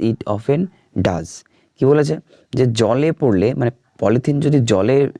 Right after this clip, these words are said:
ভেতরে, আহ, প্রবেশ করে, তাহলে কিন্তু সামুদ্রিক প্রাণীদের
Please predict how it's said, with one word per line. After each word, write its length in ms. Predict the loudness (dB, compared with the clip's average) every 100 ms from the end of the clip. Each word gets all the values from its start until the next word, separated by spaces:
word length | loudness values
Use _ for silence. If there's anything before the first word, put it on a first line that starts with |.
| -4
ভেতরে, 300 | 0 0 0
আহ, 760 | -2 _ _ -14 -6 -2 -2 -4 -6 -2
প্রবেশ 240 | 2 2 0
করে, 160 | -4 -4 -6 _ _
তাহলে 180 | -4 -2
কিন্তু 160 | -2 -4 -4
সামুদ্রিক 600 | -2 -2 -2 -2 0 -2 -2
প্রাণীদের 540 | -4 -2 0 0 2